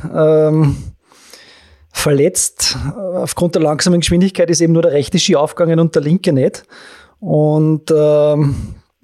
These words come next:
hab mir eben den Unterschenkel gebrochen, bin dann mit dem Hubschrauber, mit dem Seil ins Krankenhaus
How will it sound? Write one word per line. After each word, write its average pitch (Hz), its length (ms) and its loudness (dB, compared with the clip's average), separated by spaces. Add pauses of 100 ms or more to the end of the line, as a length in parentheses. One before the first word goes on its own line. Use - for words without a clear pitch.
hab 147 200 -2
mir 151 120 2
eben 143 140 0
den 143 120 0
Unterschenkel 175 500 0
gebrochen, 156 600 0
bin 151 200 -2
dann 143 220 -2
mit 143 100 -4
dem 135 140 -2
Hubschrauber, 143 520 0
mit 139 80 0
dem 139 60 -2
Seil 135 280 0
ins 139 140 -4
Krankenhaus 156 760 0